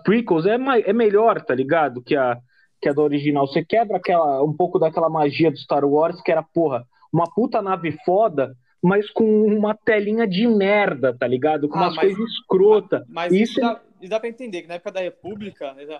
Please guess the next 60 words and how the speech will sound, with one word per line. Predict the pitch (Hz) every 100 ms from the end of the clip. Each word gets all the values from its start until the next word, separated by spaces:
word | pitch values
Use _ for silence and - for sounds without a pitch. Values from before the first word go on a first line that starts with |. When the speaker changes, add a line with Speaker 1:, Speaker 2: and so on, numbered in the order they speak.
| - _
Speaker 2:
o | 160 160 160 156 151
Estado | 143 - 180 190
era | 165
muito | 190 -
mais | 175 151 -
rico, | 156 -
tinha | - 156
muitos | 175 190
mais | 170 160
recursos. | 156 - 160 156 139 - _ _ _
Era, | 143
né, | 160
eles | 165
estavam | 156 160
vendo | 170
uma | 190 208
guerra. | 156 165 165 127 - _ -
Speaker 1:
Cara, | 285 226
Speaker 2:
Mas | 202
Speaker 1:
mais | 240
ou | 269
menos, | 240 240 247 220
Speaker 2:
os |
Speaker 1:
porque | 208 -
não, | 226
Speaker 2:
rebeldes | 233 214
não | -
têm | 214
Speaker 1:
a, | 180
Speaker 2:
recursos. | 190 180 170 - 202
Speaker 1:
mais | 214 226
ou | 254
menos, | 226 240 220
tudo | 226
bem, | 202 233 240
mas | 185
não | 180
é | 214
só | 220
rebelde, | 202 180 170 156 143
é |
o | 180
Império | 196 196 208 180 160
também, | 151 127 120
tá | 123
ligado? | 117 131 139 135
As | 143
naves | 160 180 185
Speaker 2:
Mas | 180
Speaker 1:
do | 190
Speaker 2:
o |
Speaker 1:
Império | 175 190 208
Speaker 2:
próprio | 208
Speaker 1:
também | 214 175 175
Speaker 2:
Império. | 156
Speaker 1:
não | 160
eram | 165 165
uma | 165 160
parada | 170 160 156 147 156
de, | 156